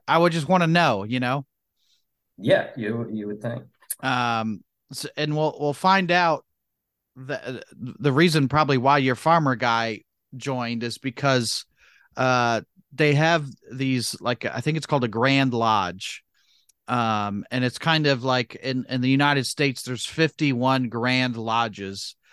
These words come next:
Speaker 1: It's kinda, each state has its own, and there's not, like, a worldwide, what was, what they would call it, a lodge,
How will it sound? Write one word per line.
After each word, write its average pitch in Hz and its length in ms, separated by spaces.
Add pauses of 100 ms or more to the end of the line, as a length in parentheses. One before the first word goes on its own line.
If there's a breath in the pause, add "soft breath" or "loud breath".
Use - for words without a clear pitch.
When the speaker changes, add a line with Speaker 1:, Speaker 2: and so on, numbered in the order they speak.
(160 soft breath)
Speaker 1:
It's - 120
kinda, 143 440
each 147 180
state 151 300
has 143 260
its 139 160
own, 123 460 (680)
and 123 440
there's 139 180
not, 180 220
like, 151 120
a 143 80
worldwide, 139 1200 (840)
what 127 100
was, 123 160
what 143 140
they 135 100
would 120 160
call 131 200
it, 120 60
a 113 60
lodge, 107 840